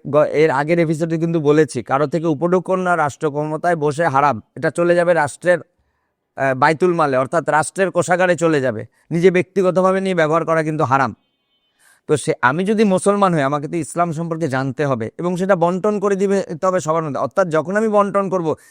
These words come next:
সেই রাজাও কিন্তু সেটার অংশ পাবেন, সেই রাজ পরিবারের সদস্যও কিন্তু তার অংশ পাবেন। যার কারণে আমরা জানি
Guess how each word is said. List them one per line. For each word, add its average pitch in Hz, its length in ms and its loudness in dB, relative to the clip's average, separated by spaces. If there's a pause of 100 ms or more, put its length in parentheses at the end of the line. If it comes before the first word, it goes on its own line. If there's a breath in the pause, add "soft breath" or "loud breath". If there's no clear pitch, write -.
সেই 175 160 0
রাজাও 170 360 6
কিন্তু 226 260 2
সেটার 190 260 0
অংশ 160 240 0
পাবেন, 131 320 0 (540 soft breath)
সেই 185 140 0
রাজ 170 260 4
পরিবারের 220 400 2
সদস্যও 202 480 0
কিন্তু 226 180 2
তার 190 180 2
অংশ 170 240 0
পাবেন। 165 300 0
যার 160 200 0
কারণে 190 220 0
আমরা 185 220 0
জানি 156 380 0